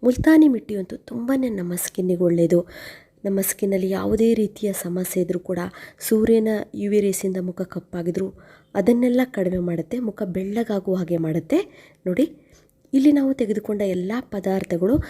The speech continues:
ಸಾಮಾನ್ಯವಾಗಿ ಮನೆಯಲ್ಲೇ ಇರುವಂಥ ಪದಾರ್ಥಗಳಾಗಿವೆ. ನೋಡಿ,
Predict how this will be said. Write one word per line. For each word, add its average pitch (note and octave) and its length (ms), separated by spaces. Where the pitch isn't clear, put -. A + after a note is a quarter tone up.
ಸಾಮಾನ್ಯವಾಗಿ B3+ 540
ಮನೆಯಲ್ಲೇ G3+ 460
ಇರುವಂಥ G3 360
ಪದಾರ್ಥಗಳಾಗಿವೆ. E3+ 960
ನೋಡಿ, G3+ 240